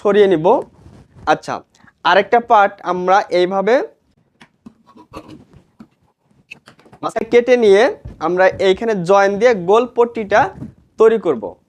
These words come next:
আচ্ছা, আর এইখানে যে কাপড়টা আছে চিকন, এটাকে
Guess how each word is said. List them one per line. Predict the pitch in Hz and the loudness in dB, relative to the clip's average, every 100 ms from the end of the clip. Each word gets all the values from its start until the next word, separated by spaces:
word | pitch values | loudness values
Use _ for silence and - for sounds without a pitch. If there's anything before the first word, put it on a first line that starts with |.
| _ - 131 | _ -16 -16
আচ্ছা, | - 110 - _ _ - - _ - 147 | -14 -18 -18 _ _ -20 -20 _ 0 2
আর | 147 - 190 | 0 0 0
এইখানে | 190 240 247 208 | 2 0 0 0
যে | 226 208 | 0 0
কাপড়টা | 214 214 190 190 | -2 -2 2 0
আছে | 190 190 | 0 -8
চিকন, | 214 190 240 403 - _ _ _ - 185 | -8 -2 -2 -2 -10 _ _ _ -4 -2
এটাকে | 196 214 | 0 0